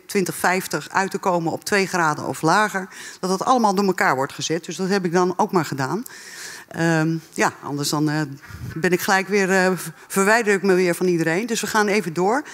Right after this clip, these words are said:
Die bovenste waren de Amerikanen, die hebben me-, die rekenen met een hoge en een lage olieprijs. Dat is ook een,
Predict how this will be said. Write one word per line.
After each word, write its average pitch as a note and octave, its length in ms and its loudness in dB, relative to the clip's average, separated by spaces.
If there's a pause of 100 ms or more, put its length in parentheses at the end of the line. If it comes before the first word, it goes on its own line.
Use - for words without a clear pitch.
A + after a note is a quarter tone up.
(420)
Die G3+ 100 -2
bovenste A#3+ 460 4
waren F3+ 300 2
de F#3 60 0
Amerikanen, G#3+ 680 2
die G3+ 80 0
hebben F3 240 0
me-, F3 220 0
die F3 180 -4
rekenen F#3 400 4
met E3 140 4
een E3 80 2
hoge F#3+ 320 2
en E3+ 100 0
een E3 60 2
lage D#3+ 340 0
olieprijs. A3+ 640 -2
Dat - 140 -14
is - 100 -4
ook A3 120 -2
een, G#3+ 160 -2